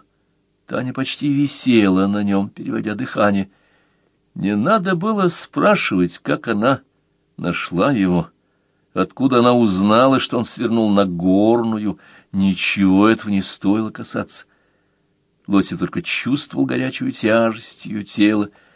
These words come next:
и как там толчками стучало ее сердце. «Значит, значит, вы не поверили ему, верно, не поверили?» —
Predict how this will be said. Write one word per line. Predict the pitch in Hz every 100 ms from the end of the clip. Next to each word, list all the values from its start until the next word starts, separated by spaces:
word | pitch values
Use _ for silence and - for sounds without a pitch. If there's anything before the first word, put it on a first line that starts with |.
| _
и | -
как | 85 101
там | - 92
толчками | 85 85 - - 98 110 107
стучало | - - - 98 95
ее | 107 110
сердце. | - 113 - - - _ _ _ _ _ _ _ _ _ _ _ _ _ _ _ -
«Значит, | 90 107 127 123 - 101 92 - - - _ _ _ _ _ _
значит, | 73 98 127 131 - 113 -
вы | 95 135 127
не | 110 123
поверили | - 101 117 139 131 131
ему, | 123 120 110 87
верно, | - 82 117 143 131 104
не | 90
поверили?» — | 95 95 98 156 156 147 123 -